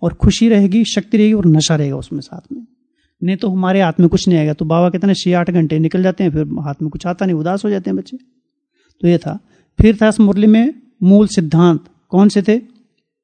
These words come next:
उस पर भी बाबा ने बोला, "चिंतन करो।" पहला तो बाबा ने बताया, एक बाप, बाप एक है।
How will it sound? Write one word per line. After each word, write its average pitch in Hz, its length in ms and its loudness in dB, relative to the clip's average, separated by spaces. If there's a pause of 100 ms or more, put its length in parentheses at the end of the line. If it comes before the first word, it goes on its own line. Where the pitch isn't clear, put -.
(440)
उस 180 160 -4
पर 214 120 -2
भी 214 80 2
बाबा 202 240 4
ने 202 80 4
बोला, 202 140 2
"चिंतन 202 380 0
करो।" - 200 -8 (560)
पहला 185 200 2
तो 196 120 0
बाबा 190 240 4
ने 202 80 6
बताया, 196 300 0 (140)
एक 190 300 0
बाप, 147 280 -4 (260)
बाप 165 320 0
एक 165 180 0
है। 147 180 -8